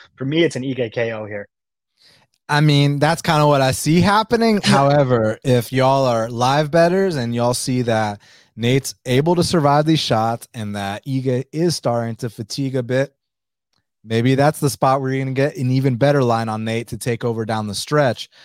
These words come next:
Speaker 2: Uh, the reason I most likely don't wanna get involved early is 'cause I do think that, man, like I said, when I was watching that Lingo fight, I was like, "Oh my
Speaker 1: <laughs>
Speaker 2: God, Nate." <laughs> Like, like,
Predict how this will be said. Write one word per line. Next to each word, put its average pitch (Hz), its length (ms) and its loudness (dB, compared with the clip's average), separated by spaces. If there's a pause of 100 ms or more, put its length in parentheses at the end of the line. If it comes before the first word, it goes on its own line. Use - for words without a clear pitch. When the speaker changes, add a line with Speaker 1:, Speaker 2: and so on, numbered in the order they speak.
(360)
Speaker 2:
Uh, 120 180 0
the 120 200 0
reason 156 400 0
I 123 160 -6
most 127 460 0
likely 139 280 0
don't 123 220 0
wanna 120 200 -2
get 127 140 -4
involved 110 400 -2
early 117 300 -2
is 104 100 -6
'cause 107 220 -8
I 104 80 -8
do 117 280 -6
think 107 360 -10
that, 98 280 -10 (260)
man, 113 280 -4
like 113 180 -6
I 123 60 -4
said, 110 160 -8
when 107 140 -6
I 143 40 -2
was 143 120 0
watching 139 260 -2
that 98 180 -8
Lingo 110 320 -8
fight, 98 300 -12
I 113 100 -4
was 113 80 -4
like, 95 180 -12
"Oh - 180 -4
my 196 100 -6
Speaker 1:
<laughs> 151 280 0
Speaker 2:
God, 117 200 -4
Nate." 101 320 -8
<laughs> 139 80 -8
Like, 147 180 -2
like, 147 280 -4